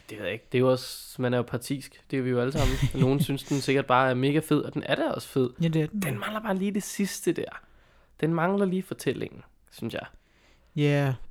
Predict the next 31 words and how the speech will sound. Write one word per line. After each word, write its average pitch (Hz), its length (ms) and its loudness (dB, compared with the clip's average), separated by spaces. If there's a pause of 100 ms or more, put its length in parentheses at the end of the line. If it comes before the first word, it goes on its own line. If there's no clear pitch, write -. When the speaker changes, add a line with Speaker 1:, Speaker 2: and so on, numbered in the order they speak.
(360)
Speaker 2:
S-, - 240 -14
så, - 180 -4
øhm, 127 880 0 (1300)
ja. 151 160 6 (500)
Spørgsmålet 175 440 2
er, 151 60 6
hvad 147 140 2
man 139 380 -4 (920)
ellers 160 200 -4
skulle 151 180 2
have 139 40 -8
brugt 151 240 -4
pengene 156 240 0
til, 151 220 -4
og 139 140 -6
hvad 131 100 -2
man 135 140 -2
ellers 143 140 -2
skulle 151 180 0
have - 40 -14
fået 139 140 0
ud 151 60 -2
af 151 80 -2
den 135 200 -4
der, 131 140 -4 (400)
øh, 123 400 -10 (420)
foto-video-redaktion, 151 1300 0
vi 131 40 -2
har 131 220 -2
i 147 60 -8
D 135 140 -14